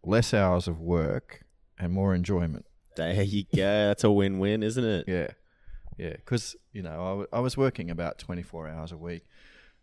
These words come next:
Speaker 1: in the office. I don't think I could do that with my voice.
Speaker 2: Yep.
Speaker 1: Um, but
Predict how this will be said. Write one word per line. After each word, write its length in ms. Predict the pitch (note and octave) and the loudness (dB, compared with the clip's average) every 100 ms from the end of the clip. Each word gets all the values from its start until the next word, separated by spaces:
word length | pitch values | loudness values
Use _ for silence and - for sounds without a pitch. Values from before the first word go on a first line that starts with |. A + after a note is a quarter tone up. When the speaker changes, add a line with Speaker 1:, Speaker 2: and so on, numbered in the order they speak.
| _ - | _ -14
Speaker 1:
in 100 | - | -6
the 100 | F2+ | -2
office. 380 | F2+ F#2+ - - - | 0 -2 -6 -8 -2
I 80 | |
don't 320 | G2+ A2+ G2+ - | 6 6 6 0
think 220 | F#2 F2+ | -4 0
I 120 | E2 | -2
could 240 | - D#2+ D#2+ - | -2 -8 -8 4
do 160 | A#2+ | 6
that 220 | G2 - | 6 2
with 180 | - E2+ | 0 0
my 120 | D#2+ E2 | 0 4
voice. 500 | G2+ D2 - - E2+ | 4 4 2 -2 0
Speaker 2:
Yep. 320 | F2 E2+ - - | 2 2 0 -6
Speaker 1:
Um, 500 | F2 E2 E2 F2 - _ - | 0 2 2 -2 -6 _ 0
but 200 | E2+ | 0